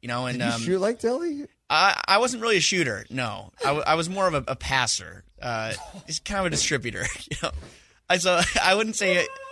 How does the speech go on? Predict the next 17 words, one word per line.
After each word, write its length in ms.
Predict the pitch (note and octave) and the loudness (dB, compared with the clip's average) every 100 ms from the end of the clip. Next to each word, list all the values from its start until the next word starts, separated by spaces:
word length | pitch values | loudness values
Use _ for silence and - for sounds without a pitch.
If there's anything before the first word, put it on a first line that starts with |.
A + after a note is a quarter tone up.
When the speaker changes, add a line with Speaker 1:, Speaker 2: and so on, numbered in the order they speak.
| - - | -10 0
Speaker 1:
I 80 | G#3+ | 4
guess 180 | C4+ | 6
I 60 | A#3+ | 6
was 180 | A#3+ G#3+ | 6 6
a 40 | |
shooter 260 | F#3+ F3+ D#3+ | 4 4 4
like 160 | C#3 C3 | 4 4
Deli 280 | B2 G#2 | 2 2
then. 240 | G#2 G#2 A#2+ | -4 -8 -2
I 80 | D#3 | 2
guess 160 | F#3+ | 4
I 60 | G3 | 4
was 180 | F3+ E3 | 4 2
a 60 | |
shooter 340 | D3 D#3 C3+ A#2+ | 2 2 0 -2
like 260 | - A#2 A2 | -4 -4 -4
Deli 380 | A2 G2 E2+ | -6 -6 -8